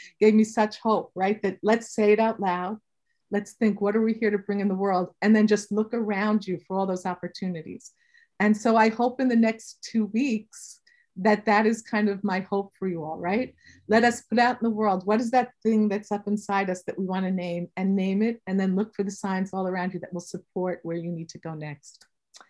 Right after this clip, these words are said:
I am thankful to you all. I love you all,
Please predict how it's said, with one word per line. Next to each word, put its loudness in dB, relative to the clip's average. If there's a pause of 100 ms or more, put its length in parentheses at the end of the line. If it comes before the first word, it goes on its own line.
(260)
I 2
am 2
thankful 2
to -6
you 0
all. 0 (140)
I 2
love 0
you -4
all, -2